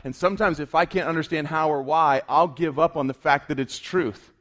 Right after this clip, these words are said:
And I won't even accept it sometimes as truth. Now, I mean, obviously, when we're talking about something biblical, I've surren-, I've submitted myself to the word, and I say, "Listen, God, even if I don't understand it, I believe it because you said it."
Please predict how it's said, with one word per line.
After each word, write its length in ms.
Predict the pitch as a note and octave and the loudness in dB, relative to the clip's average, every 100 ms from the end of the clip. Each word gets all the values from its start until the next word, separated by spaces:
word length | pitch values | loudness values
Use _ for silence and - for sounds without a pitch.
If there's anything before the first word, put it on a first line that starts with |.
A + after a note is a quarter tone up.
| _ _ _ _ _ - | _ _ _ _ _ -6
And 120 | D3+ | 0
I 40 | |
won't 300 | D3 D#3+ E3 | 2 2 2
even 220 | E3 D#3+ D3+ | 0 0 0
accept 540 | C#3 - F#3 F#3+ - | -2 -2 2 4 2
it 140 | D3 | -4
sometimes 640 | - C#3+ C3 C3+ C3 C3+ C3+ | -2 -4 -2 -2 0 0 -2
as 160 | C3 | -4
truth. 360 | - F3+ C#3+ - | -4 0 2 0
Now, 220 | C3 B2+ | -2 0
I 60 | B2 | 0
mean, 320 | B2+ B2 A#2 - | -2 -2 -4 -4
obviously, 320 | B2 B2 C3+ | -2 -2 -6
when 60 | A#2+ | -6
we're 40 | |
talking 220 | B2+ A#2+ | -4 -4
about 120 | A#2+ | -4
something 280 | A2 B2 A2 | -4 -6 -6
biblical, 400 | A2 B2 A#2+ G#2 | -2 -2 -2 0
I've 100 | A2 | 0
surren-, 540 | - - A2 A#2 B2 A#2+ | -2 -10 -4 -2 -2 0
I've 220 | B2+ C3 | 0 0
submitted 440 | - C3 A2 B2+ C3+ | -2 -6 -4 -4 -2
myself 420 | B2+ - B2+ A#2 | -4 0 -2 -2
to 60 | A2+ | -8
the 60 | |
word, 220 | A#2 B2+ | -2 -2
and 60 | A2+ | 0
I 60 | G#2 | -4
say, 180 | - | -2
"Listen, 320 | A2+ A#2+ A#2+ G#2 | -2 -2 -6 -2
God, 180 | G#2 - | -2 -2
even 240 | B2+ B2+ | -4 -4
if 120 | B2 | -4
I 120 | A#2 A#2 | -4 -2
don't 120 | A#2 | -4
understand 500 | G#2 G#2+ - A#2+ A2+ | -6 -8 -6 -4 -2
it, 60 | |
I 120 | G2+ G2 | -2 -2
believe 340 | G#2+ A#2 G#2 | -2 -4 -4
it 80 | F#2 | -8
because 300 | G#2+ A2 G2+ | -12 -10 -10
you 80 | G2 | -12
said 260 | - G#2+ | -4 -4
it." 180 | E2+ - | -4 -10